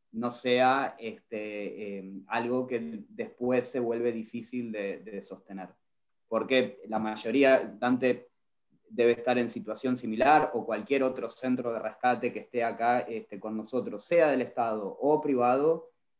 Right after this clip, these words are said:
este, seguramente va a decir que una de las, de las cosas más complejas que tenemos que enfrentar día a día son los presupuestos,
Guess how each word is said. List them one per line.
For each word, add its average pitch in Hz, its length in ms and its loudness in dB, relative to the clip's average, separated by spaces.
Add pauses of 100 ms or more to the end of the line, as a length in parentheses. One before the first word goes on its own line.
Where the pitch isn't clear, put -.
(120)
este, 110 800 -2 (640)
seguramente 135 720 6
va 127 100 6
a 120 40 4
decir 123 340 0
que 127 80 2
una 131 320 2
de 131 120 2
las, 110 320 0 (680)
de 117 140 -4
las 107 640 2 (580)
cosas 139 340 2
más 147 200 2
complejas 139 560 2
que 127 120 -4
tenemos 127 400 0
que 131 80 -6
enfrentar 120 480 0
día 131 180 2
a 127 40 2
día 135 240 0
son 127 200 -6
los 123 120 -4
presupuestos, 117 920 -4